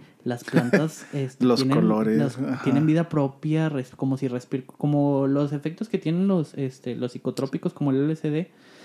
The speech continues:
Speaker 1: que te hacen ver el cambio de formas y de colores. La película los tiene y son tenues, no están tan, tan, tan. Tienes que ponerle atención y te das cuenta que es como si estuvieras en un viaje. Y está, está muy chido eso, está muy interesante.
Speaker 2: Sí,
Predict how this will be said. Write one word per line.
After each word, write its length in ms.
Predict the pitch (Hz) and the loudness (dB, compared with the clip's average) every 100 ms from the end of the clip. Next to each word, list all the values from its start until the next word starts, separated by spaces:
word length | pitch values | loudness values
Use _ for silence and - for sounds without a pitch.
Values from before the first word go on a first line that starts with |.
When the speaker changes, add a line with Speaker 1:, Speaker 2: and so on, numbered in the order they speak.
| - - | -20 -6
Speaker 1:
que 120 | 131 | -2
te 100 | 127 | -2
hacen 220 | 123 147 | 0 0
ver 100 | 143 | 2
el 200 | 147 147 | 2 0
cambio 240 | 143 131 139 | 0 0 0
de 60 | |
formas 440 | 139 127 120 135 139 | 0 -2 0 0 0
y 60 | |
de 100 | 131 | -4
colores. 460 | 123 123 123 139 - - _ _ | -2 -2 0 -2 -6 -18 _ _
La 220 | - 123 - | -10 -8 -6
película 480 | 120 117 - 151 | -6 -6 -4 -2
los 280 | 180 139 - _ | 0 -2 -4 _
tiene 440 | 123 143 147 120 - - _ _ | -2 0 -2 -4 -14 -20 _ _
y 640 | 147 139 131 127 123 120 - - | -2 2 2 2 0 -4 -10 -20
son 580 | - - 135 139 143 139 _ | -16 -2 0 2 0 -4 _
tenues, 580 | 151 147 156 139 127 127 | 2 4 4 4 2 0
no 140 | 135 | -2
están 380 | 127 - 127 135 | -2 -4 -2 -2
tan, 400 | 135 131 123 117 | -2 -4 -4 -4
tan, 240 | 120 120 113 | -6 -6 -4
tan. 320 | 123 117 - _ - | -6 -6 -10 _ -2
Tienes 220 | 131 135 | -2 0
que 100 | - | -4
ponerle 320 | - 151 143 | 0 2 2
atención 400 | 156 151 131 135 | 0 -2 0 0
y 60 | 151 | 0
te 120 | 151 | -2
das 180 | 131 - | -4 -6
cuenta 380 | - 123 127 165 | -6 -4 -4 -4
que 320 | - 131 127 - - - _ | -4 -6 -8 -18 -20 -20 _
es 100 | - | -14
como 160 | - 147 | -2 2
si 80 | 175 | 2
estuvieras 320 | 185 139 139 | 2 0 2
en 80 | 156 | 0
un 160 | 143 | 0
viaje. 380 | 131 123 127 - | 0 -2 -4 -10
Y 260 | - 180 135 | -14 -16 -18
está, 280 | - 131 127 | -10 -6 -6
está 240 | - 131 | -6 -4
muy 140 | 143 156 | -2 -2
chido 280 | - 127 | -4 -4
eso, 120 | 120 - | -4 -12
está 200 | - 123 | -12 -6
muy 180 | 123 127 | -4 -2
interesante. 540 | 135 123 - 131 - - | -4 -8 -12 -14 -16 -10
Speaker 2:
Sí, 460 | - 120 110 113 | -2 0 2 -2